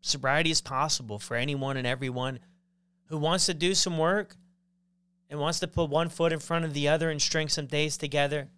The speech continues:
You might, you just might surprise yourself about what your life can look like after you're able to do that for a little bit of time. So thank you for checking out the podcast. And as always, if you're enjoying it, be sure to leave a review on your favorite podcasting platform.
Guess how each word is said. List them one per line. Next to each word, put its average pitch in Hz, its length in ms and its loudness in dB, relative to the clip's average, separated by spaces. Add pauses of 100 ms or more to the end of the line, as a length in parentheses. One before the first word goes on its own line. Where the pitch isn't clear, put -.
(560)
You 139 140 -8
might, 156 520 2
you 135 120 -18 (100)
just 185 360 4
might 175 220 2
surprise 151 520 0
yourself 135 460 -2
about 135 240 -2
what 139 160 2
your 139 140 -2
life 131 280 0
can 127 180 -4
look 131 220 0
like 117 280 0 (480)
after 135 280 -2
you're 131 160 2
able 127 280 2
to 135 120 -2
do 131 220 0
that 117 280 2
for 127 120 0
a 120 60 0
little 120 200 0
bit 117 140 0
of 113 100 -4
time. 101 320 -4 (540)
So - 140 -8
thank 160 280 2
you 175 60 -8
for 185 100 0
checking 170 340 2
out 165 120 0
the 170 80 -4
podcast. 151 800 -2 (580)
And 151 140 0
as 151 200 4
always, 160 480 4
if 139 140 0
you're 151 180 2
enjoying 165 540 2
it, 139 300 -4
be 151 120 2
sure 170 200 2
to 170 80 2
leave 165 240 0
a 160 100 0
review 160 320 0
on 160 140 2
your 151 100 -2
favorite 151 340 0
podcasting 151 640 0
platform. 156 600 2